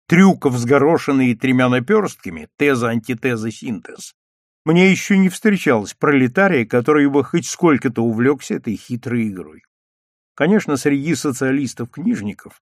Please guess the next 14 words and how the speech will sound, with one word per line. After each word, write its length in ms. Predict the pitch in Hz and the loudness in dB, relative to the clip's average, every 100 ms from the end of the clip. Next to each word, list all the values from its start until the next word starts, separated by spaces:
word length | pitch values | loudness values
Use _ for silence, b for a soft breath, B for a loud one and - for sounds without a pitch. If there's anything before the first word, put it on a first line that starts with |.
| _ _ _ _ _ _ | _ _ _ _ _ _
немало 440 | 165 190 233 247 240 | 4 6 6 4 4
выходцев 640 | 214 190 196 - 208 - | 2 2 -4 -4 -4 0
из 140 | 190 | 0
низов, 500 | 170 170 107 82 - _ _ - | 2 0 -2 -8 -16 _ _ -2
но 160 | 143 | 2
они 240 | 139 180 208 | 4 6 6
не 120 | 214 | 6
остались 500 | 165 - 123 110 110 | 4 -2 -6 -6 -6
пролетариями, 880 | - 156 170 185 240 131 - - _ _ _ _ _ _ | -4 -2 -2 -2 -2 -2 -6 -18 _ _ _ _ _ _
не 120 | 156 | -2
занимаются 600 | 165 185 240 240 117 - | 2 6 6 4 2 -2
больше 340 | 135 156 - 127 | -2 -2 -2 -4
физическим 720 | 175 160 156 123 - - 147 | -4 -6 -6 -10 -12 -10 -8
трудом. 480 | 147 147 120 - | -8 -8 -10 -14